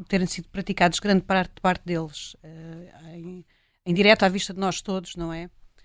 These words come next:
Hum, isso não significa que o processo tem, tenha a prova toda feita.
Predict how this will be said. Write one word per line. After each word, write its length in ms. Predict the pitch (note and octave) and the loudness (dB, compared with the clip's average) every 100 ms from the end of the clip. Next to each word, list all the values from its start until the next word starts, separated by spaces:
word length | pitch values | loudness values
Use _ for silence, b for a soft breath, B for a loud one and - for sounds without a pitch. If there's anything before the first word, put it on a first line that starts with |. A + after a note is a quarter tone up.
| _ _ - G3+ F#3+ G3 F#3+ | _ _ -4 4 6 8 8
Hum, 680 | G3 G3 G3 G3 G3 G3 A3 | 6 4 2 0 -2 -4 0
isso 200 | G3+ A3+ | 2 4
não 60 | |
significa 840 | G#3+ A#3+ G#3+ A3+ - B3 - C4+ C#4+ B B | 4 6 6 6 6 4 6 4 4 B B
que 80 | - | -6
o 40 | A#3 | -4
processo 520 | - - A3+ - - - | -2 0 2 0 -4 2
tem, 140 | C4+ | 4
tenha 200 | C4 C4+ | 4 6
a 40 | C#4 | 8
prova 280 | C#4+ C#4 D4 | 8 6 4
toda 200 | D4 D4+ | 2 2
feita. 440 | - E3 - D#3+ | 2 2 0 -12